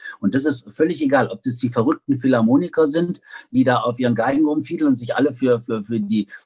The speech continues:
für die Genies des Welt halten, ne? Das sind ja alles Einzelstars, die da rumlaufen, ne? Berliner Philharmoniker, überhaupt ein philharmonisches Orchester,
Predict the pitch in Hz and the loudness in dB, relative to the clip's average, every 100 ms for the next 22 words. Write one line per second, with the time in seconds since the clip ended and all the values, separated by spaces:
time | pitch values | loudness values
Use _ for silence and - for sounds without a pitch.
0 | - 90 95 - 117 120 107 120 123 185 | -8 -6 -6 -2 2 2 4 6 6 4
1 | - 117 - 110 147 143 170 - 120 135 | -2 -4 4 4 4 2 2 2 0 0
2 | 127 135 131 117 - 147 151 113 135 135 | -2 2 2 0 0 0 0 2 2 2
3 | 104 95 - - - 87 85 - 87 90 | 0 -4 -8 -8 -2 -2 -2 -8 -4 -4
4 | 90 90 80 - 123 104 101 135 135 120 | -2 -4 -6 -2 -2 0 2 2 2 0
5 | 107 104 135 107 101 147 101 101 104 101 | 0 2 2 2 0 0 -2 -4 0 2
6 | 104 101 - 90 - 123 120 | 2 0 -2 -4 0 0 0